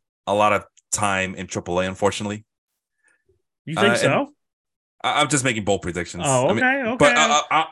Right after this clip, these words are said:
Speaker 1: of the guys on this list, I could definitely see him, for all the six pitchers here, I can definitely see him.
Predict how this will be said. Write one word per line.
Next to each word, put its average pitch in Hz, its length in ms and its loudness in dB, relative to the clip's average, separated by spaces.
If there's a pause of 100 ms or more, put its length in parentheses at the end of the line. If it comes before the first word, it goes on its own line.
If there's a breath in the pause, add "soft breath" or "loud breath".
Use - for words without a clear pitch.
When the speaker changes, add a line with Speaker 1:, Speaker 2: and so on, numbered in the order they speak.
Speaker 1:
of 160 240 8
the 170 80 10
guys 165 400 6
on 147 240 4
this 135 180 0
list, 131 300 -2
I 135 100 2
could 131 160 -6
definitely 135 300 0
see 120 180 -4
him, 110 260 -4 (720)
for - 200 -4
all 127 120 4
the 131 100 2
six - 380 2
pitchers 175 460 -2
here, 196 320 -4 (840)
I 143 200 0
can 160 160 -8
definitely 151 280 0
see 147 140 -6
him. 123 220 -8